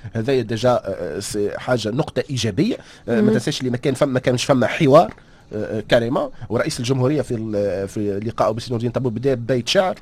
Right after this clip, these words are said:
Speaker 1: جزء أبيات شعر
Speaker 2: مم.
Speaker 1: على مسألة ال-،
Speaker 2: الغزل.
Speaker 1: ال-، الجفاء وغيرها. دونك في اشاره لانه ما فماش الجفاء هذا، ولكن نعرفوا الناس الكل انه هو موجود. آه، آه، حتى في الانترفيو تاع شعر المغاربي نرجع مره اخرى سأل-،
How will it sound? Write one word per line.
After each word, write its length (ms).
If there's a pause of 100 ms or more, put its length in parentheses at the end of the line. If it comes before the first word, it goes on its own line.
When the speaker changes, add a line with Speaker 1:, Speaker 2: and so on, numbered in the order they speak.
(360)
Speaker 1:
جزء 200
أبيات 240
شعر 180
Speaker 2:
مم. 60
Speaker 1:
على 100
مسألة 320 (120)
ال-، 480
Speaker 2:
الغزل. 420 (180)
Speaker 1:
ال-، 760 (440)
الجفاء 640
وغيرها. 300
دونك 180
في 220
اشاره 280
لانه 180
ما 100
فماش 460
الجفاء 300
هذا، 100
ولكن 200
نعرفوا 240
الناس 80
الكل 160
انه 180
هو 40
موجود. 480 (380)
آه، 440
آه، 40
حتى 280
في 80
الانترفيو 340
تاع 80
شعر 160
المغاربي 340
نرجع 220
مره 160
اخرى 180
سأل-، 480